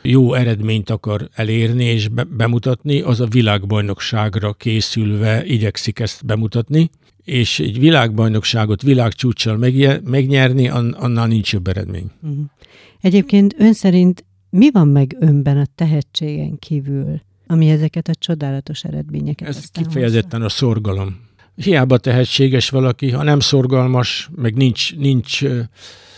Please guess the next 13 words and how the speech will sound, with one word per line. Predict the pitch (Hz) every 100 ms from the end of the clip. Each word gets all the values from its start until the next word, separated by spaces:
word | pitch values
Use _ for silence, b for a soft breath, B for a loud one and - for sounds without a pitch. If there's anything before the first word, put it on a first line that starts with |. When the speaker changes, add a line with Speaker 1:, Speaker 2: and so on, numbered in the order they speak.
| B B B B -
Speaker 1:
önuralma. | 139 135 123 127 127 131 131 -
Tudnék, | 147 135 135 131
a |
szenior | - 156 135 123
sportnak | 113 - 139 131 110 127 131 -
az | 117 117 123 135
egyik | 131 117 -
jelmondata | 120 131 131 135 127 - 135
az, | 120
hogy | 135
önmagunkat | 156 131 104 104 110 104 110 -
kell | - 117
legyőzni. | 110 87 92 78 -